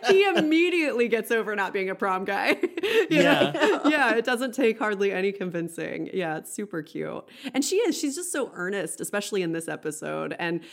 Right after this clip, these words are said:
Speaker 1: it's nice that her and Alex's intentions are just very kind. You know, they just want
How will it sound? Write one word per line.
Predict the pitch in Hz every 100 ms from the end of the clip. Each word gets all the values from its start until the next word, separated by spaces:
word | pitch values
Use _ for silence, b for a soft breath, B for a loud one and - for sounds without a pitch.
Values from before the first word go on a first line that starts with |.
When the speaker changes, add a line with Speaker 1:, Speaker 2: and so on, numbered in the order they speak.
| B B -
Speaker 1:
it's | 254 -
nice | 247 240 254 247
that | - 208 - -
her | - - 208 208
and | 180 -
Alex's | 170 170 170 170 160 147
intentions | 165 156 156 151 156 175 175 170 -
are | 151 143 143 143
just | - 302 254 - - _ 175
very | 160 185 165 151
kind. | - 139 143 135 170
You | 196
know, | 180 180
they | 185
just | 214 196 -
want | 165 160 151